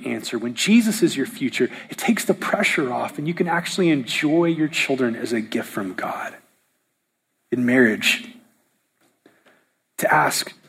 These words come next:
sex with your spouse to be what satisfies you or to be the essence of you expressing who you are or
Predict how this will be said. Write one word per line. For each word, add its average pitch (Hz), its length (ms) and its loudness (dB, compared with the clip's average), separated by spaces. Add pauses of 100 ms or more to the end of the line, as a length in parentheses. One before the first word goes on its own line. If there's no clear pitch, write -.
(340)
sex - 400 -4
with - 160 -2
your 123 120 0
spouse 127 540 2
to - 120 -6
be 123 220 2
what 117 300 -4
satisfies 117 840 0
you 104 240 0
or 101 80 -2
to - 100 -6
be 127 300 2 (280)
the 147 400 2
essence 135 460 2
of 117 100 -4
you 131 120 2
expressing 127 640 -4
who 135 100 -2
you 123 320 4
are 120 220 4
or 117 220 -4